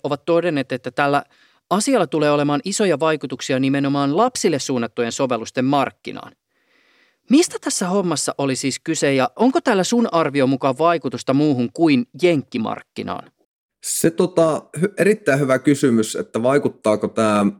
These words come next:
Speaker 2: muuhunkin kuin jenkkimarkkinaan. Eli mistä tässä oli kysymys, niin meillä oli joukko mobiilialan yrityksiä, jotka tekee applikaatioita lapsille. Ja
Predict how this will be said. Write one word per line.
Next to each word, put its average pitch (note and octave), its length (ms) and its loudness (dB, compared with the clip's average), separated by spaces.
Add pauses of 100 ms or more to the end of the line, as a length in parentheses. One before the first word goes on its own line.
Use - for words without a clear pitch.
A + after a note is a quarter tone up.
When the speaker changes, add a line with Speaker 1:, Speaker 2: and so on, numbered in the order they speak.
(220)
Speaker 2:
muuhunkin A#2 640 2
kuin G#2 220 2
jenkkimarkkinaan. F#2+ 1040 0
Eli G2 380 0 (140)
mistä C#3 260 0
tässä - 280 -2
oli D3 100 2
kysymys, D3+ 540 2
niin A#2 100 -2
meillä A#2+ 180 0
oli B2 160 2
joukko C#3+ 640 2 (200)
mobiilialan A#2+ 720 4
yrityksiä, C#3 640 2
jotka B2 260 0
tekee A2+ 280 2
applikaatioita F#2+ 840 2
lapsille. F#2+ 540 -2 (800)
Ja G2 340 2